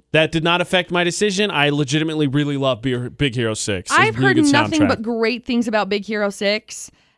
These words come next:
Speaker 2: Um, I just have not seen it yet. And so I feel like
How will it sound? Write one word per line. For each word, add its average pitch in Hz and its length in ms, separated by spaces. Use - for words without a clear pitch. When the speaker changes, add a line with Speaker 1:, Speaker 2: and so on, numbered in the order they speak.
Speaker 2:
Um, 180 560
I 220 440
just 220 260
have 202 140
not 202 300
seen 202 240
it 170 140
yet. 151 360
And 190 200
so 175 480
I 208 60
feel 202 200
like 190 260